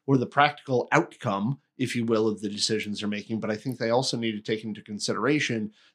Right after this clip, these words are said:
the emotional impact that they're having and, and how other people are gonna react to it. And I think that would actually pose a greater level of difficulty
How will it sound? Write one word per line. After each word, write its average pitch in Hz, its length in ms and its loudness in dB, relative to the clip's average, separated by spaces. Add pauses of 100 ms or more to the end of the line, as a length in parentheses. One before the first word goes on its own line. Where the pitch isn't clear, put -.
the 117 80 0
emotional 113 400 0
impact 127 420 0
that - 180 -14
they're 131 160 -2
having 147 460 -2 (480)
and, 113 360 4
and 107 380 -4 (360)
how 120 240 4
other 113 120 2
people 113 280 -4
are 104 40 -8
gonna 104 160 -8
react 110 460 0
to 107 160 0
it. 104 80 0
And 113 100 -6
I 113 80 -2
think 131 260 -4
that 120 120 4
would 117 100 0
actually 113 540 -4 (240)
pose 117 520 0 (580)
a 110 100 0
greater 113 400 0
level 110 260 0
of 95 160 -6 (120)
difficulty 101 720 -4